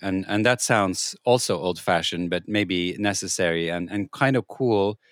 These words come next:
I, I, first off, I guess, is it necessary to be an authority these days? I almost question that premise, because if you think about the influencers around the world, I don't know that they, they are authorities in any meaningful way. They just have a,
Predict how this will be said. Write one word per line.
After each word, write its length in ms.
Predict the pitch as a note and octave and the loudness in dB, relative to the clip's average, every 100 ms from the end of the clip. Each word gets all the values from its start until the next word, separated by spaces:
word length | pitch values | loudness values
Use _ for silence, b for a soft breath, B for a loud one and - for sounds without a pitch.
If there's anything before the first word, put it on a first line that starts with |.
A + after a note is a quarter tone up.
| _ _ _ _ _ _ - | _ _ _ _ _ _ -20
I, 60 | - - | -18 -20
I, 340 | - - - | -20 -14 -14
first 380 | A2+ - G#3+ - | -4 0 0 4
off, 260 | A2+ G#2 A2+ | 4 4 2
I 80 | |
guess, 380 | G#2+ G#2+ G#2+ - - - | 2 2 2 -4 -6 0
is 180 | C3 F#3+ | 2 2
it 140 | G#3 - | -2 -2
necessary 560 | G2+ G#2 C3 - C#3 C3+ | -4 -2 -2 0 0 0
to 100 | B2+ | -2
be 180 | A2+ A#2+ | 0 0
an 100 | A#2+ | 0
authority 480 | A#2 B2+ A2+ A#2+ B2 | 0 4 4 4 0
these 280 | C3 A#2+ | -2 -2
days? 260 | A#2+ B2+ B2 | 0 0 2
I 100 | A#2+ | 2
almost 380 | A#2+ B2 A2 - | 2 0 -2 -4
question 380 | A#2 G2+ - G2 | 0 0 0 -4
that 220 | F2+ - | -4 -4
premise, 380 | A2+ G2+ E2+ - | -2 -2 -4 -6
because 440 | F#2 - G2 F2+ | -8 -2 -2 -2
if 80 | F#2 | -8
you 80 | F#2+ | -4
think 180 | A2+ | -4
about 220 | G2+ G2+ F2+ | 2 2 2
the 100 | F#2 | 0
influencers 960 | G2+ - G#2 G2+ F#2+ G2 F#2 F2 - - | 0 0 0 2 0 0 -2 -4 -6 -2
around 340 | G2+ G2 F#2+ | 2 4 4
the 80 | F2+ | 0
world, 320 | F#2+ F#2+ F#2 - b b | 2 4 2 0 b b
I 60 | A2 | 2
don't 100 | C3+ | 4
know 100 | C3 | 4
that 240 | A2+ G2 | 4 2
they, 320 | G2+ G2+ G2 - | 4 2 2 -2
they 220 | F#2+ F#2+ | 2 4
are 160 | E2+ - _ - | 4 0 _ -6
authorities 720 | F#2 - G#2+ A#2 F#2+ E2+ E2 | -4 2 4 6 6 2 -2
in 120 | F2 | -2
any 300 | F2+ E2+ E2 - | -2 -2 -4 -4
meaningful 480 | G2 F#2+ - F2+ | -2 -2 -2 -4
way. 180 | F2 F#2 | 2 2
They 140 | F2+ F2+ | 2 0
just 220 | F#2 - | -2 -4
have 260 | G2+ F#2+ | 0 0
a, 120 | F#2 | 0